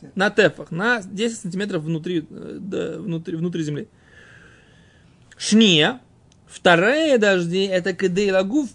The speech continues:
Speaker 2: лагуф боэса хобис. Это для того, чтобы можно было взять эту землю и с помощью этой земли лагуф боэс пиаховис сделать из него,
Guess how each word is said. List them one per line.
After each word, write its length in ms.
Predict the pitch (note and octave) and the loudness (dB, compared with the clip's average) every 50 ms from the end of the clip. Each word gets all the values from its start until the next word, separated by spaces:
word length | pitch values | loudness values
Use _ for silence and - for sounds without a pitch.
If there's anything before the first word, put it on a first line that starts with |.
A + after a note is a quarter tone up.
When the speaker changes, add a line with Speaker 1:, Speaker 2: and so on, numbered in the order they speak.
| - - | -12 -6
Speaker 2:
лагуф 420 | - G3 F3+ F3+ F3+ G3 C#4 A#3+ | -2 0 2 2 0 0 -2 -2
боэса 360 | G#3 A#3+ A3+ G#3+ F#3+ - G3+ F3+ | 2 4 4 4 4 2 -4 -2
хобис. 400 | - - D3+ B2+ A#2+ - - - | 0 0 0 0 -2 -6 -12 -10
Это 180 | F3+ E3+ F3+ | -8 -6 -6
для 180 | E3+ D#3 F3 F3+ | -6 -4 -4 -4
того, 400 | F3 - F3 E3+ F#3 B3+ D4 C#4+ | -4 -2 -4 -4 -2 -2 -2 -2
чтобы 520 | - - - G#3 F#3+ F3 F3+ F3+ F3 F#3+ - _ _ _ _ _ _ _ _ - | -2 -2 -2 -2 -2 0 0 0 -2 -2 -6 _ _ _ _ _ _ _ _ -8
можно 320 | D#3+ E3 G#3+ A3+ F#3+ G#3 | -4 -2 -2 -2 -2 -4
было 200 | G3 F3+ E3 D#3+ | -2 -2 -2 -2
взять 480 | D3+ C#3+ C#3 C#3 C3+ C3 D#3 A#3 - - _ _ _ _ _ _ _ _ _ _ _ _ | -2 -2 -4 -4 -2 -2 -4 -6 -8 -14 _ _ _ _ _ _ _ _ _ _ _ _
эту 480 | - F3 F#3 F3+ F3 - D3+ C3 - - - _ _ _ - | -6 -4 -4 -4 -4 -6 -8 -8 -8 -10 -14 _ _ _ -14
землю 560 | C3+ C3 C3 D#3 D3+ A#2+ G#3+ - - A3 - - _ _ _ _ _ _ | -12 -6 -4 -4 -4 -4 -4 -8 -10 -12 -16 -20 _ _ _ _ _ _
и 40 | - | -20
с 80 | - - | -20 -10
помощью 520 | - - B3+ C4 A#3+ G#3+ F3 - G3+ F#3 | -4 -2 0 0 0 0 -2 -2 -2 -4
этой 200 | F#3+ F3+ G#3 G3+ | -2 -4 -4 -6
земли 520 | F3+ E3+ G3 G3+ A#3 C#4 E4 D#4 C#4 D#4+ - _ _ _ _ _ _ _ _ _ _ _ _ _ - | -4 -4 -4 -4 -4 -6 -6 -6 -8 -10 -14 _ _ _ _ _ _ _ _ _ _ _ _ _ 0
лагуф 540 | E3 F3 F3+ F3+ F3 F#3+ D4 D#4+ D4+ A3 | 2 2 2 2 0 -2 -2 -2 -2 -2
боэс 300 | - A#3 A3 G#3 F#3+ - | 0 2 2 2 0 -2
пиаховис 540 | - - A#3+ A3 G#3 F#3+ - F#3 D#3 C#3 C3+ | -6 -4 -2 -2 -2 0 0 -2 -2 -2 -4
сделать 580 | C3 C3 C3 - A3+ B3 C4+ C4 B3 A3+ - G3 | -6 -10 -10 -10 -4 0 2 2 2 2 0 -6
из 80 | F3 D#3 | -8 -6
него, 540 | D#3+ D#3+ E3 D#3+ F3 G3+ A3 A3 G#3+ - | -6 -6 -6 -6 -2 0 0 0 0 -4